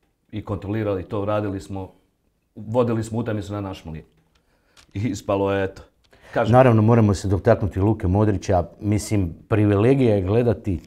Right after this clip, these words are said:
Speaker 2: čovjeka još jednom u ovakvoj utakmici. Ja ne znam koliko će biti ovakvih utakmica do kraja njegove karijere,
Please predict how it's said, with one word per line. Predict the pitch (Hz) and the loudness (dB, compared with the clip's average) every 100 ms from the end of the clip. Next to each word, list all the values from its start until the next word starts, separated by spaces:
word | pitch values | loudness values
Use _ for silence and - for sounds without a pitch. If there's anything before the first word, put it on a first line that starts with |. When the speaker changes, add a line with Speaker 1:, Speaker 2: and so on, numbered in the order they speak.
| - | -14
Speaker 2:
čovjeka | - 123 127 117 - 98 - | -2 2 2 0 -2 -2 -2
još | 98 117 104 - | 0 2 2 0
jednom | 110 117 117 101 98 | -2 0 0 -2 -2
u | 92 | -6
ovakvoj | 92 104 104 101 92 | -2 -2 -4 -6 -6
utakmici. | 92 - - 90 95 | -8 -10 -10 -10 -8
Ja | |
ne | 98 131 | -4 -4
znam | 120 | -4
koliko | - 117 98 - | -6 -6 -8 -10
će | 82 82 | -14 -12
biti | 85 - | -14 -12
ovakvih | 87 90 80 - | -10 -10 -14 -14
utakmica | 95 - 87 85 85 | -14 -14 -16 -14 -14
do | |
kraja | 82 101 95 | -10 -8 -8
njegove | 98 90 87 | -8 -8 -10
karijere, | 82 92 82 82 80 | -12 -12 -10 -8 -10